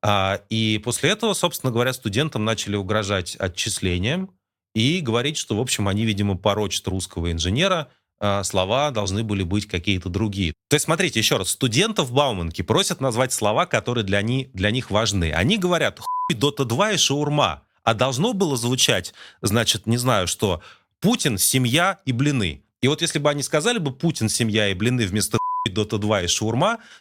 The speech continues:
то всё было бы классно. Им бы все жали руки и сказали: "Ребята, вы настоящие русские инженеры". Так получилось, что вторая новость образования сегодня тоже связана с легендарной Бауманкой. А, значит, дело в том, что накануне в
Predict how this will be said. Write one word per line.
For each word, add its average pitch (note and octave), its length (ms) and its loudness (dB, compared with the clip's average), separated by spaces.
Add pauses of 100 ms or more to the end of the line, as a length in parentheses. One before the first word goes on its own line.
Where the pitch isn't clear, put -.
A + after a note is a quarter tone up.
то C3 80 2
всё E3+ 260 2
было C#3+ 200 0
бы A2+ 140 -2
классно. A2 440 0
Им G2 120 -2
бы G2+ 80 -2
все A#2+ 200 0
жали G#2 280 0
руки C3+ 280 -4
и - 40 0
сказали: F#2 420 0
"Ребята, G2 380 -2
вы F2 120 -2
настоящие G2+ 640 0
русские E2+ 360 -4
инженеры". D#2 520 -4
Так D#3 160 -2
получилось, C#3+ 380 0
что - 140 -2
вторая C3+ 320 2
новость A#2 320 0
образования B2+ 720 2
сегодня A2 400 0
тоже G#2+ 260 0
связана F2+ 580 0
с - 180 -2
легендарной F#2+ 640 0
Бауманкой. E3+ 720 0 (600)
А, A2 300 2
значит, G2+ 280 -2
дело C#3 260 2
в - 80 -14
том, G#3 180 2
что - 180 -2
накануне A2+ 840 2 (100)
в A2 500 0